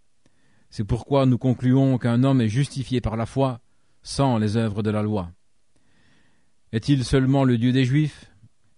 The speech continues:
Ne l'est-il pas aussi des gentils ? Oui, des gentils aussi. Puisqu'il y a un seul Dieu qui justifiera la circoncision par la foi et l'incirconcision par la foi.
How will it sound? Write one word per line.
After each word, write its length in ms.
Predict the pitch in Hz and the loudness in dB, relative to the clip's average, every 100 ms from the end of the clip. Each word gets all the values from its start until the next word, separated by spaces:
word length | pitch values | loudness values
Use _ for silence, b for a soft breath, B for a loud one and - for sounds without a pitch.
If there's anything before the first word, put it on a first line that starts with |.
| _ - | _ -6
Ne 100 | 104 | 0
l'est-il 320 | 113 110 120 | 0 0 0
pas 140 | 120 120 | 2 0
aussi 220 | 117 123 | 0 0
des 120 | 113 | 0
gentils ? 500 | 120 123 - 131 123 _ _ _ _ _ _ _ _ _ _ | 2 0 0 -4 -4 _ _ _ _ _ _ _ _ _ _
Oui, 400 | 107 120 110 92 80 - | 0 0 0 -2 -8 -18
des 280 | 117 107 123 | -10 0 2
gentils 420 | 117 120 - 113 | 4 2 2 0
aussi. 420 | 113 107 - 98 92 _ _ _ _ _ _ _ _ _ _ _ _ _ _ _ _ _ _ _ _ _ _ _ _ _ _ _ _ - | 0 -2 -6 -14 -16 _ _ _ _ _ _ _ _ _ _ _ _ _ _ _ _ _ _ _ _ _ _ _ _ _ _ _ _ -6
Puisqu'il 320 | 117 - 135 | -6 0 2
y 40 | |
a 60 | 143 | 4
un 80 | 139 | 4
seul 240 | 143 139 | 4 2
Dieu 200 | 127 151 | 4 2
qui 160 | 139 117 | 2 0
justifiera 720 | 135 - 147 - 139 131 135 | 0 0 -4 -2 -2 0 0
la 100 | 123 | -2
circoncision 840 | - 131 - 127 - 127 117 131 | -2 -4 0 -2 0 -2 0 0
par 200 | 117 110 | 0 -2
la 100 | 113 | -4
foi 360 | 110 127 131 131 _ _ _ _ _ _ _ - | -4 -4 -4 -6 _ _ _ _ _ _ _ -4
et 140 | 117 | -2
l'incirconcision 1040 | 123 143 131 131 - 131 113 123 113 120 | 2 2 0 -4 -2 -2 0 -2 0 0
par 160 | 110 107 | 0 -2
la 100 | 107 | -4
foi. 320 | - 92 - | -6 -12 -12